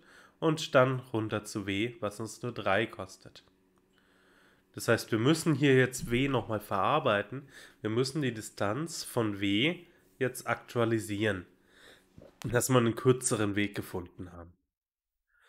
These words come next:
Heißt, wir dürfen uns nicht nur die Knoten anschauen, die weiß sind,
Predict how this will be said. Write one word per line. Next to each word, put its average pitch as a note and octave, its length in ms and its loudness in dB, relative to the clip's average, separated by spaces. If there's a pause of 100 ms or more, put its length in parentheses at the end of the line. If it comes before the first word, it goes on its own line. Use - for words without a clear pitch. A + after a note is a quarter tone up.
(180)
Heißt, A#2 180 -2
wir B2+ 80 4
dürfen C#3+ 300 6
uns A#2+ 200 0
nicht F3+ 280 0
nur D#3 180 4
die C3 140 0
Knoten A2+ 460 -2
anschauen, G#2 420 -2
die A#2 140 -4
weiß F#2+ 320 -4
sind, F3+ 280 -8